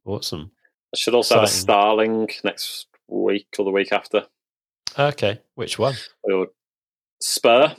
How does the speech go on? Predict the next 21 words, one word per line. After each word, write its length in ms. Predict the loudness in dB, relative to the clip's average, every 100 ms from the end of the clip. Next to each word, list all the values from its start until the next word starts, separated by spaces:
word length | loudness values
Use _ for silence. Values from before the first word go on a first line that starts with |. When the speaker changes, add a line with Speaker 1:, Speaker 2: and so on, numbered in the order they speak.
| -10
Speaker 2:
the 80 |
gearbox-driven 1120 | 0 4 4 2 -2 -6 -4 -8 -2 0 2 2
Speaker 1:
Yeah. 120 | 2
Speaker 2:
Starling. 420 | 2 2 2 0 -8 _ _ _ _ _ _ _ _ _ _ _ _ _ _ _ _ _ _
So 240 | -8 2 4
that's 180 | 4 0
gonna 140 | 2
be 120 | 2
my 100 | 2
winter 320 | 2 2 0 -2
bike. 380 | -2 -2 -10 -18
So 200 | -6 -2
there 100 | 2
will 100 | 2
be 80 | 0
some 140 | -2
stuff 220 | 0 0 0
coming 200 | 0 0
out 100 | 0
about 220 | 0 2
that 160 | 2